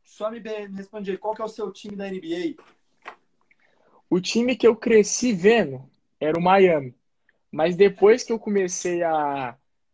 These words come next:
Speaker 2: a gostar mais de basquete, meu time hoje em dia é o Houston. Hoje em dia, sim, de uns cinco, seis anos pra cá.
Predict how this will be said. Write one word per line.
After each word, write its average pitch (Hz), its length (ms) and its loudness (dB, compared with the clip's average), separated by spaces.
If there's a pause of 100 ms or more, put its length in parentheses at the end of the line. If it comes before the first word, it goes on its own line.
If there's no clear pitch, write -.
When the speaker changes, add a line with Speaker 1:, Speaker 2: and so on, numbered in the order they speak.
(160)
Speaker 2:
a 143 160 -4
gostar 165 540 -2
mais 165 220 -4
de 165 80 -12
basquete, 160 640 -4
meu 170 180 -4
time 170 200 -8
hoje 170 180 -4
em 165 40 -4
dia 160 140 0
é - 20 6
o 185 40 4
Houston. 151 380 -4
Hoje 165 160 0
em 185 40 2
dia, 233 180 6
sim, 165 260 -2
de 147 120 -14
uns 160 120 -6
cinco, 190 340 0
seis 156 320 0
anos 143 200 -4
pra 143 180 -4
cá. 113 220 -8